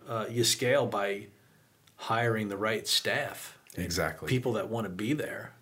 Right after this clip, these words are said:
Speaker 1: and let them figure it out. You don't really tell them what to do.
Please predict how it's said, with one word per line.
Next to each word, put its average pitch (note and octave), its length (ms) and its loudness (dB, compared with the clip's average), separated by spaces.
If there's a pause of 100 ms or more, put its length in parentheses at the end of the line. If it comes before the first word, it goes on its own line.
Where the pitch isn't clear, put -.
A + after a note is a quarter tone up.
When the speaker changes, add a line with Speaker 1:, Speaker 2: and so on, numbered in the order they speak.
(140)
Speaker 1:
and A2 260 0
let A#2 240 4
them G#2+ 160 0
figure G2+ 340 -2
it F2+ 60 -4
out. B2+ 360 -6
You A2 160 -2
don't A#2+ 240 2
really G#2+ 280 2
tell B2 260 0
them A2 160 0
what G#2+ 200 -2
to G2+ 80 -4
do. A#2 360 -4